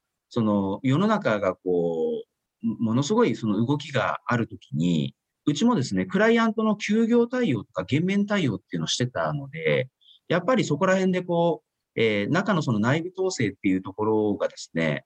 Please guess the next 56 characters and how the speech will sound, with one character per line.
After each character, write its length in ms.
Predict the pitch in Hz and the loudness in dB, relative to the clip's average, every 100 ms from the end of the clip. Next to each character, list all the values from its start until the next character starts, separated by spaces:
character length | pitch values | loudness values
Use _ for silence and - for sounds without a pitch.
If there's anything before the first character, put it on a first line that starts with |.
| _ - | _ -6
そ 160 | 98 | -2
の、 680 | 92 85 80 78 73 73 - _ _ | 0 0 0 -2 -2 -4 -8 _ _
当 140 | 240 240 | 0 2
時 80 | |
は 80 | 131 | 2
盤 300 | 90 135 185 | 2 2 2
石 340 | 185 185 185 185 | 2 0 -2 -4
と 120 | 196 | 0
は 240 | 131 92 | 2 0
な 160 | 98 120 | -4 -4
か 100 | 156 | -2
な 100 | 156 | 0
か 100 | 151 | 2
言 160 | 139 143 | 2 2
い 80 | |
切 160 | - 160 | 0 -2
れ 60 | 156 | 0
な 120 | 101 | -2
い 60 | |
と 60 | - _ | -6 _
こ 80 | 104 | -2
ろ 60 | |
も 60 | 87 | 0
あ 40 | |
っ 80 | 101 - | -2 -4
た 120 | 73 | -4
ん 80 | 71 | -2
で、 240 | 78 78 | -2 0
や 120 | 156 175 | 0 0
っ 20 | |
ぱ 80 | 294 | 0
り 240 | 101 123 | 2 2
乱 100 | 196 | 2
れ 80 | 220 | 2
が 80 | 202 | 0
ち 120 | 208 | 0
な 120 | 196 | 0
ん 240 | 117 170 | -2 -4
で 100 | 156 | -8
す 140 | 156 131 | -10 -8
よ 60 | |
ね。 240 | 139 127 131 _ _ _ _ | -4 -4 -4 _ _ _ _
ま 100 | 175 | 0
あ、 100 | 110 - | 0 -4
最 220 | - 294 | -2 2
後 80 | 240 | 4
は 160 | 123 95 | 4 2
大 180 | 127 143 | 2 2
丈 80 | |
夫 100 | 139 | 0
で 80 | 90 | -2
し 80 | - | -4
た 80 | - | -8
け 100 | 135 | -10
ど 100 | 131 | -8
も、 360 | 160 - 151 | -2 -2 -2